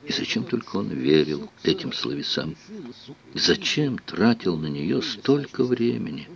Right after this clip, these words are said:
Страшно подумать, сколько женщин он упустил из этой Иоганны Край. Болван!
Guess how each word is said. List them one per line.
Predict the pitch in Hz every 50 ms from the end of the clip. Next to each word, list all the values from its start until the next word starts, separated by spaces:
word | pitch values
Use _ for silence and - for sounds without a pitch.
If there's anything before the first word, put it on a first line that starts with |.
| 151 - - - - - - - - - - 78 80 82 - _ _ _ - - -
Страшно | - - - - - - - 143 156 151 - - - 139
подумать, | 127 - 143 143 143 - 175 - - - -
сколько | - - - - 147 147 - 123 110
женщин | 92 95 131 156 - - - 113 110 101 -
он | - 110 107 95
упустил | 82 - - 67 - - - - - 82 - -
из | - 90 78 76 - 90
этой | 110 135 127 - 131 127 120
Иоганны | 113 - 98 92 80 76 - - 95 120 131 127 123 120 -
Край. | - - - - - - - - - - 170 175 165 160 - 254 - - 240 262 - - - - - - - - -
Болван! | 107 90 - - - - 60 62 60 57 58 60 55 - -